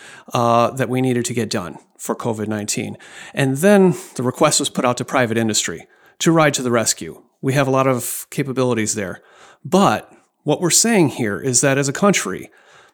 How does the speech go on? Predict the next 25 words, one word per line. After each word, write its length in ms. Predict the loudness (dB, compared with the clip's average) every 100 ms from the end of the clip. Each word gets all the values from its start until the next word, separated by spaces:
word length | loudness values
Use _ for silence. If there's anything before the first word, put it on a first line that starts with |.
| _ _ _
seventy 320 | 0 2 2
to 60 | 4
eighty 160 | 2 0
percent 360 | -2 2 2
of 80 | 2
all 120 | 2
medical 300 | 2 0 -2
decisions 440 | -2 0 2 2 2
are 100 | 0
guided 520 | 0 2 0 -2 -8 _ _ _
by 500 | 2 4 4 0 -4 _ _ _ _ _
diagnostic 520 | 0 2 2 0 -2
lab 180 | 0 0
testing. 520 | 0 -2 -2 -8 -12 -18 _ _ _ _ _
And 400 | -2 0 2 0 0
we 160 | -2
only 260 | 2 2 4
spend 480 | 2 2 0 0 -8 _ -8
two 520 | 0 2 4 0 -4 _
cents 500 | 0 2 2 2 0 -2
out 120 | 0
of 100 | 0
every 240 | 0 0
healthcare 460 | -2 -4 -4 -4 0
dollar 440 | 2 0 -4 -18